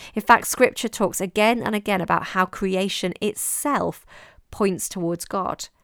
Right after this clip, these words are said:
Romans one verse twenty says, "For since the creation of the world, God's invisible qualities,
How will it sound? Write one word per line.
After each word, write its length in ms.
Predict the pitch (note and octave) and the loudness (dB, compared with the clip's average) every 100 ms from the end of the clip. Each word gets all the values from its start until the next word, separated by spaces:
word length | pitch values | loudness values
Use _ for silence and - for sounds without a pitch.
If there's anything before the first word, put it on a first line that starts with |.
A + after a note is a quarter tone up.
| _ - _ _ _ - _ - | _ -20 _ _ _ -20 _ 0
Romans 400 | G#3 A3 G#3+ G#3 | 4 4 2 0
one 240 | F#3+ F#3 | 0 0
verse 220 | F3 F3 | -2 -2
twenty 560 | - F#3+ F#3 - - F3 | -4 -4 -4 -4 -6 -4
says, 500 | - E3 D3+ D#3 - - _ _ _ | -4 -2 0 -2 -6 -10 _ _ _
"For 140 | - | -4
since 360 | G3 - A3+ G3+ | 0 4 4 2
the 120 | A#3+ | -6
creation 520 | - G#3+ G#3 A3 - | -4 2 4 4 0
of 80 | F#3 | -2
the 80 | G3+ | -2
world, 460 | G3 F#3 E3 E3 - | 0 2 2 0 0
God's 260 | F#3+ G3 | 0 0
invisible 560 | - F#3 G3 G3+ C4 C4+ | -4 -2 -2 -2 0 -2
qualities, 720 | - F#3+ F3 - - - | 0 0 0 -4 -6 -4